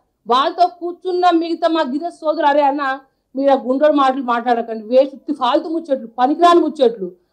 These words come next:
ఉత్త మీరు బేకార్ అవుతారు వాళ్ళతో కూర్చొని." ఎందుకంటే, "చలో తండా పోదాం, మా తండాకే రండి, మీ మోడీ ప్రభుత్వం ఏం చేసింది, మా కేసీఆర్ ఏం చేసిండో నేను చూపిస్తా,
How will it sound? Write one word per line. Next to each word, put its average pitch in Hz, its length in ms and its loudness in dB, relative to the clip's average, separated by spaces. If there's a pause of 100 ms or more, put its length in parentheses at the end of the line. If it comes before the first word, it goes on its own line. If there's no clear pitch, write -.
(120)
ఉత్త 254 120 -4 (120)
మీరు 330 220 6
బేకార్ 349 380 4
అవుతారు 330 320 0
వాళ్ళతో 277 260 0
కూర్చొని." 240 380 -4 (420)
ఎందుకంటే, 294 800 2 (320)
"చలో 330 100 4
తండా 320 360 2
పోదాం, 285 400 2
మా 262 220 0
తండాకే 330 460 0
రండి, 294 380 0 (400)
మీ 349 260 2
మోడీ 330 380 6
ప్రభుత్వం 330 520 4
ఏం 311 240 2
చేసింది, 285 440 -2
మా 349 160 2
కేసీఆర్ 320 520 0
ఏం 277 240 0
చేసిండో 262 340 0
నేను 277 220 2
చూపిస్తా, 233 480 -8